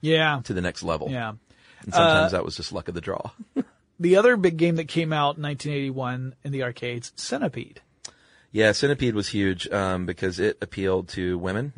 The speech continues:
Speaker 2: and,
Speaker 1: Yep.
Speaker 2: uh, girls.
Speaker 1: Mm-hmm.
Speaker 2: And it was very colorful, very fun. It had a great gameplay with the rollerball.
Speaker 1: Yep.
Speaker 2: Really maximized that. And I think it was the first game actually written and developed by a woman.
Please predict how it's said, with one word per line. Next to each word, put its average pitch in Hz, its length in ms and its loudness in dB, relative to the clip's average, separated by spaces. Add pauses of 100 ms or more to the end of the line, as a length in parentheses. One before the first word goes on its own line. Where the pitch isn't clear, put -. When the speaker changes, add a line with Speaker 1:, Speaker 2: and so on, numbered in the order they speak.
Speaker 2:
and, 95 140 -4
Speaker 1:
Yep. 139 200 -4
Speaker 2:
uh, 87 140 -4
girls. 95 460 0 (180)
Speaker 1:
Mm-hmm. 147 100 -2 (260)
Speaker 2:
And 87 180 -4
it - 20 -6
was 85 100 -8
very 98 140 0
colorful, 113 500 0
very 98 260 -2
fun. 113 360 -2
It 82 60 -6
had 95 160 -2
a 85 140 0
great 120 400 -6
gameplay 98 540 -2
with 95 200 -4
the 92 80 -6
rollerball. 87 600 2
Speaker 1:
Yep. 156 180 0 (360)
Speaker 2:
Really 101 220 2
maximized 95 720 -4
that. 87 320 0 (480)
And 95 300 0
I 98 80 0
think 190 220 -4
it - 40 0
was 110 160 -4
the 107 80 -4
first 110 300 0
game 104 440 -2
actually 98 360 -2
written 107 280 0
and 92 140 -4
developed 120 380 0
by 85 140 -2
a 82 60 -4
woman. - 360 -12